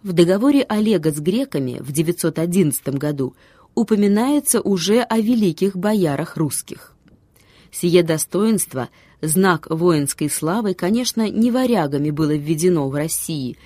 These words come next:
ибо оно есть древнее славянское. Самое имя князя, данное нашими предками Рюрику, не могло быть новым, но без сомнения и прежде означало у них знаменитый сан гражданский или воинский.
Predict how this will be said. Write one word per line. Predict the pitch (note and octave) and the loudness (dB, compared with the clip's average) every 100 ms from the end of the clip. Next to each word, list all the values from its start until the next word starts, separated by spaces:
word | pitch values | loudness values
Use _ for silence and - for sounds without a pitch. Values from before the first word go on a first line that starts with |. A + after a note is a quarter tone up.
| - - | -20 -6
ибо | F#3+ D#3 D#3+ | -2 2 2
оно | D#3+ D#3+ G#3+ | 2 2 2
есть | A#3+ A3 A3 - | 2 0 -2 -6
древнее | D#3+ D#3+ D3+ E3+ F#3 D#3+ | -2 0 2 2 0 -2
славянское. | - E3+ D3+ B2 A#2+ - - D2+ - _ _ _ _ - - - | -4 -4 -4 -4 -6 -8 -10 -14 -18 _ _ _ _ -20 -20 -10
Самое | - G3+ G#3+ C4+ | 0 2 4 2
имя | - B3+ A3+ D#3+ | 0 2 2 2
князя, | - F#3+ G3+ B3+ A3+ C#3+ C3+ _ _ - | 0 0 2 0 -2 -4 -8 _ _ -12
данное | D#3+ F#3 D#3+ D3 D3 | 0 2 4 2 0
нашими | D3+ D3+ - C#3+ C#3+ | 0 -2 -2 -2 -2
предками | - E3 - C#3+ C3+ - | 0 0 0 -4 -4 -2
Рюрику, | E3 B3 C4+ F3 - C3 _ - _ | 2 4 4 2 -4 -8 _ -20 _
не | G#3 B3 | 2 4
могло | C4+ B3+ C#4+ | 4 4 2
быть | G#3 G3+ G3+ | 4 2 2
новым, | G#3 F3 C3 A#2+ - _ _ - | 0 0 -4 -8 -12 _ _ -2
но | A3 | 2
без | C4+ A#3+ | 2 2
сомнения | - G3 F3+ F3 G3+ G#3+ A3+ A#3 | 0 2 2 2 2 2 2 2
и | C#4+ | -2
прежде | - F#3 D#3+ D#3+ | 0 0 0 0
означало | E3 D#3+ D#3 - C#4+ A3 A#3 - | 0 0 -2 -2 0 0 -2 -4
у | F#3 | -4
них | F#3 G3 - _ _ | -2 -4 -8 _ _
знаменитый | E3+ F#3 G3+ F#3 E3 D#3 F3+ | -6 0 2 2 2 0 -2
сан | F#3+ - C#3+ C#3+ | -2 -2 -2 -2
гражданский | D3+ D3+ C3+ C#3 C#3 - F#3 | -2 -4 -2 -2 -2 -4 -6
или | E3+ E3 | -2 0
воинский. | E3+ D3 B2 B2+ - - - | 0 -2 -4 -8 -12 -14 -18